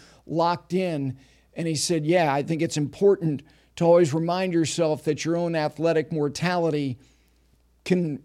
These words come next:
can be facing you any moment." And I don't say this morbidly. I've always found it fascinating because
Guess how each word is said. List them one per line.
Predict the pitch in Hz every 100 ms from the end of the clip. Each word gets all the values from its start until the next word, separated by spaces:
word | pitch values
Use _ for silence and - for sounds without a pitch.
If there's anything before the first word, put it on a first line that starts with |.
| -
can | 170 165 151 139 147
be | 180
facing | - 220 214 - 196
you | 160 156 143 127 - _ _ _ -
any | 269 262
moment." | 247 247 175 - - _ _ _ _ _ _ _ -
And | 196 196 190
I | 208 269
don't | 320 254 - -
say | - 262 247
this | 208 180
morbidly. | 196 254 285 226 139 143 135 - -
I've | 190 190
always | 240 254 233
found | - 226 208 214 190
it | 180 -
fascinating | - 202 208 202 190 160 143 147
because | 156 202 190